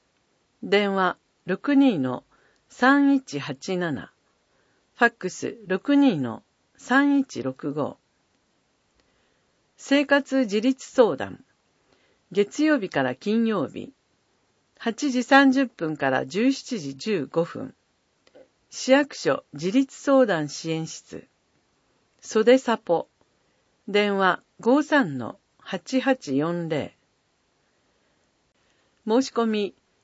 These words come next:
地域福祉課。電話、六二の三一五九。教育テレフォン相談。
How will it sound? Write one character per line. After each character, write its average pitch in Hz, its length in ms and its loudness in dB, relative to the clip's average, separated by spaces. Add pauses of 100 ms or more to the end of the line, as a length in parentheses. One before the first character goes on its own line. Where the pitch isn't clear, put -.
(180)
地 294 220 0
域 277 240 -2
福 - 220 -6
祉 - 180 -8
課。 180 200 0 (840)
電 214 300 0
話、 202 200 2 (140)
六 196 300 -2
二 277 260 4
の 135 220 -4 (440)
三 285 380 2
一 262 240 -4
五 170 240 -2
九。 156 400 -8 (1400)
教 294 220 2
育 285 260 -2
テ 262 120 0
レ 285 120 2
フ 285 140 -2
ォ - 80 2
ン 269 60 2
相 208 280 0
談。 113 280 -14